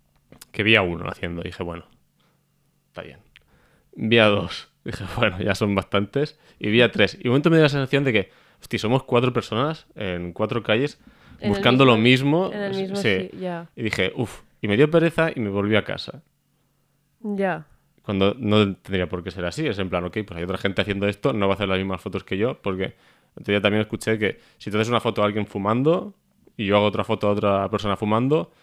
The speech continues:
Speaker 1: sí que será el mismo tópico, pero no será la misma foto porque las personas son distintas. Y aunque sea la misma persona, haremos la foto seguramente distinta.
Speaker 2: Ujú.
Speaker 1: Entonces no debería como suponer un problema que haya más gente haciendo fotos.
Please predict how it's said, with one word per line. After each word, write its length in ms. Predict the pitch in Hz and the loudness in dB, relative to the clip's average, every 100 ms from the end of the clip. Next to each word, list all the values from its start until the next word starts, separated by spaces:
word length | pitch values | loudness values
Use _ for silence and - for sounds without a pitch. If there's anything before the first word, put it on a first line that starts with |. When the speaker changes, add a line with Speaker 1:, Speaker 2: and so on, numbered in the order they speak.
| _ _ _ | _ _ _
Speaker 1:
sí 120 | - | -4
que 60 | 117 | 0
será 100 | 123 | 4
el 60 | 120 | 4
mismo 220 | 117 113 | 2 2
tópico, 340 | 120 113 127 110 | 2 2 2 0
pero 140 | 101 | -2
no 60 | 104 | -4
será 160 | 107 | -2
la 60 | 95 | -2
misma 200 | 92 92 | -4 -6
foto 220 | - 107 107 | -6 -8 -6
porque 140 | 95 | -8
las 100 | 90 | -8
personas 280 | 90 101 98 | -8 -8 -6
son 100 | 101 | -6
distintas. 400 | 92 101 98 131 | -6 -8 -10 -8
Y 60 | |
aunque 140 | 117 101 | -6 -2
sea 100 | 131 | 0
la 40 | |
misma 220 | 139 120 | 2 0
persona, 420 | 110 101 110 127 - - _ _ _ | -2 -4 -4 -6 -8 -16 _ _ _
haremos 240 | - 98 98 | -6 -4 -4
la 60 | 90 | -4
foto 160 | 92 | -6
seguramente 320 | 92 92 92 | -4 -4 -4
distinta. 460 | 104 - 92 87 - _ - | -8 -8 -10 -10 -16 _ -10
Speaker 2:
Ujú. 340 | 240 202 226 - _ | -10 -8 -12 -16 _
Speaker 1:
Entonces 280 | 104 104 | -6 -2
no 120 | - 117 | 0 2
debería 300 | 113 107 110 | 4 2 0
como 360 | 104 98 92 _ _ _ _ _ _ _ _ _ _ | 0 -2 -2 _ _ _ _ _ _ _ _ _ _
suponer 460 | - 117 104 107 120 | -8 -2 2 2 2
un 120 | 127 | 0
problema 260 | 120 107 113 | 2 2 2
que 80 | 104 | 2
haya 100 | 101 | 0
más 180 | 101 - | -2 -4
gente 260 | 104 101 | -6 -6
haciendo 260 | 104 101 98 | -8 -6 -6
fotos. 380 | - 98 113 | -6 -6 -8